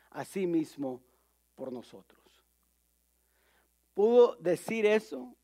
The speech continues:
y vivir eso porque Él estaba viendo en invertir en la eternidad.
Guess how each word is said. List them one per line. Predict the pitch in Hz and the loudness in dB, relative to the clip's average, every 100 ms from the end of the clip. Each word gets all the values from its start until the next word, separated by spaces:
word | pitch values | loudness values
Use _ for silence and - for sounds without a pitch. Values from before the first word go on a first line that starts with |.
| _ | _
y | 233 208 | -8 -6
vivir | 190 180 214 | -6 -6 0
eso | 202 190 - 214 180 | 0 0 -6 -12 -10
porque | 165 - 170 | -10 -6 -2
Él | 170 | -2
estaba | 165 170 156 | -2 -4 -4
viendo | 156 156 151 139 _ _ _ | -4 -4 -6 -8 _ _ _
en | 143 135 | -10 -8
invertir | 131 123 113 - 165 117 - _ _ _ _ | -8 -10 -12 -8 -6 -6 -12 _ _ _ _
en | 131 | -16
la | |
eternidad. | 117 - 95 98 95 | -16 -16 -20 -20 -20